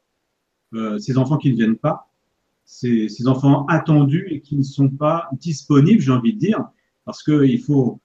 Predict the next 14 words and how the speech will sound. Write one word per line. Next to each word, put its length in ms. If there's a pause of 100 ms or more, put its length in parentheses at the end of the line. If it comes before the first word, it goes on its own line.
(140)
peut-être 320
repasser 340
dans 120
le 80
bon 160
contexte 460
et 20
savoir 320
comment 280
vient 240
un 100
enfant 300
au 80
monde. 240